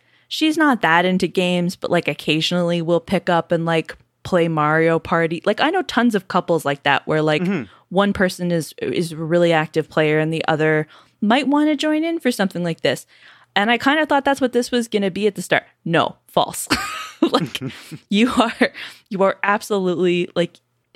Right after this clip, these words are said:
Speaker 1: this depends on two equal enthusiasts and, and, you know, kind of comparable skill levels getting, getting through it. There's, some of the boss encounters are, like, kinda hard.
Speaker 2: Mm-hmm.
Speaker 1: Like,
Speaker 2: No, yeah,
Speaker 1: pleasantly
Speaker 2: I agree.
Speaker 1: so.
Speaker 2: There, th-,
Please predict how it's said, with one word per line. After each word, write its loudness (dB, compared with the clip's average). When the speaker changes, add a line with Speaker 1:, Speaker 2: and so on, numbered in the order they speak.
Speaker 1:
this 0
depends 2
on 2
two -2
equal 0
enthusiasts -2
and, 0
and, -2
you -2
know, -2
kind 0
of -2
comparable 0
skill -2
levels 0
getting, 0
getting -2
through 0
it. -2
There's, -2
some -2
of -6
the 0
boss 2
encounters -2
are, -4
like, -6
kinda -2
hard. 0
Speaker 2:
Mm-hmm. -2
Speaker 1:
Like, -2
Speaker 2:
No, 2
yeah, 2
Speaker 1:
pleasantly -2
Speaker 2:
I 4
agree. 0
Speaker 1:
so. 2
Speaker 2:
There, -2
th-, -14